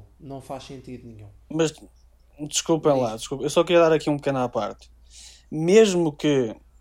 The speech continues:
Speaker 2: seja um produto para crianças, por duzentos e cinquenta euros tu consegues comprar um dispositivo Android já
Speaker 1: Sim.
Speaker 2: bastante capaz e é um
Speaker 1: Esse,
Speaker 2: smartphone.
Speaker 1: esse era outro ponto que eu ia falar agora, que
Speaker 2: E
Speaker 1: era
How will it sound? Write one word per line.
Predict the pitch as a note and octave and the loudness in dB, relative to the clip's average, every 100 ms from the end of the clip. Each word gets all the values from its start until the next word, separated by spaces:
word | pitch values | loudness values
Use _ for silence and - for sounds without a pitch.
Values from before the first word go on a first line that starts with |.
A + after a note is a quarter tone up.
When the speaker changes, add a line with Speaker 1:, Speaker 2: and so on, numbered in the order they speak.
| _ - | _ -10
Speaker 2:
seja | C#3 C#3 | -4 -2
um | C#3+ | -2
produto | D3 D3 C#3+ | -2 -4 -2
para | D3 | -2
crianças, | C#3 C3 B2 A2+ - B2+ | -2 -2 -2 -2 -8 -12
por | - C3 | -10 -10
duzentos | C3 D3 D3 | -4 -4 -2
e | - | -2
cinquenta | D#3 D#3 D3+ | -2 0 0
euros | D3+ D3+ | -2 -2
tu | D#3 | -4
consegues | D#3+ D3+ D#3+ D#3 | -4 0 0 0
comprar | E3 D#3 D#3+ | -4 0 0
um | |
dispositivo | D#3 - D3+ D3+ D3+ | -2 -8 -10 -6 -4
Android | D#3 D#3 D#3+ E3 | -2 2 2 2
já | D#3+ E3 C3+ G#2+ | 4 4 4 0
Speaker 1:
Sim. | - | -8
Speaker 2:
bastante | C3+ C#3+ C#3+ | -8 -6 -4
capaz | - C3+ D3 D#3+ F#3+ - - - - - - - _ - | -4 0 2 2 0 -10 -20 -20 -20 -20 -20 -20 _ 2
e | F3 | 2
é | |
um | |
Speaker 1:
Esse, | F3 | 2
Speaker 2:
smartphone. | F3+ E3+ E3+ E3 C3+ C#3 | 0 -2 0 -4 -4 -6
Speaker 1:
esse | E3 E3+ E3 F3 | -6 -6 -6 -6
era | E3+ | -4
outro | E3+ F3 E3+ | -4 -6 -10
ponto | E3+ E3+ E3 | -12 -12 -10
que | F#3 | -8
eu | F#3 | -6
ia | F#3 | -8
falar | F#3 F#3+ F#3 | -10 -8 -8
agora, | G3+ G#3 F#3+ E3+ | -8 -10 -12 -6
que | F#3 | 2
Speaker 2:
E | G3+ | 2
Speaker 1:
era | F#3 B2 A#2 | 2 -2 -14